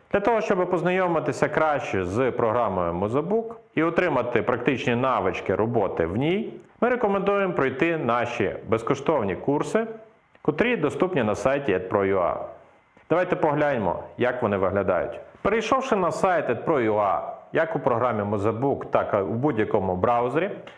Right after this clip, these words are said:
ви побачите, що в верхньому меню є пункт навчання вчителів. Натискаємо його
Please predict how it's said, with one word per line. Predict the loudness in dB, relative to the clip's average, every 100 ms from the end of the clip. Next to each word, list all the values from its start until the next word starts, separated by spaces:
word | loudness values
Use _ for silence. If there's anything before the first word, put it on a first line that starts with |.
| -20 _
ви | -2
побачите, | 0 2 0 0 -2 0
що | -2 0 0
в | 2
верхньому | 0 0 -2 0 0
меню | 0 0 -2
є | -2 -2 0 0
пункт | 0 -2 -2 -2 -2
навчання | 0 0 0 0
вчителів. | -2 -2 0 0 -2 -6 -18 _ -8 -4
Натискаємо | -2 0 2 2 2
його | 0 0 -2 -4